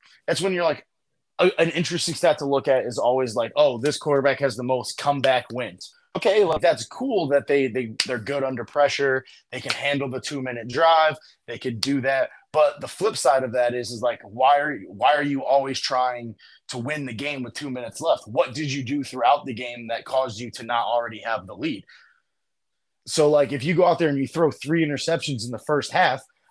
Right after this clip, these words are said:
I don't really pat you on the back for throwing three touchdowns and putting your team in field goal position to, to kick a field goal at the end of the game if you put your team in the hole to begin with.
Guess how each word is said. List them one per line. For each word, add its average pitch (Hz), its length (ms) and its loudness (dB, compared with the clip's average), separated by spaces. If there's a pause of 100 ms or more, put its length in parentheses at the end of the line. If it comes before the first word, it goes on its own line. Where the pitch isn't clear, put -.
(120)
I 139 180 6
don't 208 200 0
really 196 340 2
pat 180 280 2
you 170 100 -2
on 160 60 -2
the 147 80 -2
back 190 320 2
for 147 120 -4
throwing 147 340 0
three 156 320 -4
touchdowns 131 720 -2 (200)
and 127 120 -10
putting 143 240 -6
your 139 100 -2
team 151 240 -6
in 113 80 -8
field 170 320 -6
goal 127 140 -10
position 123 520 -6
to, 110 120 -10
to - 180 -14
kick - 220 -10
a - 40 -14
field 160 320 -8
goal 127 120 -4
at 117 60 -8
the 120 140 -10
end 127 140 -8
of 113 60 -8
the 110 80 -10
game 135 380 -6 (840)
if 160 680 2 (840)
you 165 480 2
put 170 240 0
your 139 160 0
team 147 300 -4
in 127 80 -4
the 120 80 -2
hole 131 240 0
to 117 100 -12
begin 113 340 -6
with. 82 220 -14